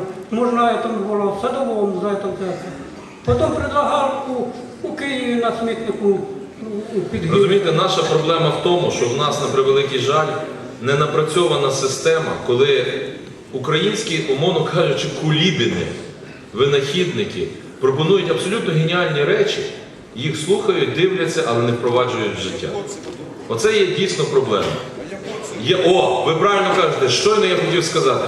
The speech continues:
Speaker 2: отак, як було в Японії, як вони підняли своє виробництво, як вони підняли свою промислові-, промисловість,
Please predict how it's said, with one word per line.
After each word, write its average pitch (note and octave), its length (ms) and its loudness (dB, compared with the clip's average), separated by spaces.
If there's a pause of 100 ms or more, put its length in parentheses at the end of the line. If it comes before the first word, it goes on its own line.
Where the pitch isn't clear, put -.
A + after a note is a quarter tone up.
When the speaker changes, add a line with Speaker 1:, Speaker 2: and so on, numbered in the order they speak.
Speaker 2:
отак, A3 400 2
як F3+ 300 2
було F3 140 2
в - 100 -2
Японії, D#3 500 4 (640)
як F3+ 280 2
вони F3 140 4 (100)
підняли D#3+ 500 0 (360)
своє D3+ 360 0
виробництво, E3+ 840 2
як C#3+ 200 4
вони D#3 120 2
підняли C#3+ 400 2
свою C#3 280 2
промислові-, C3 680 2
промисловість, B2 580 2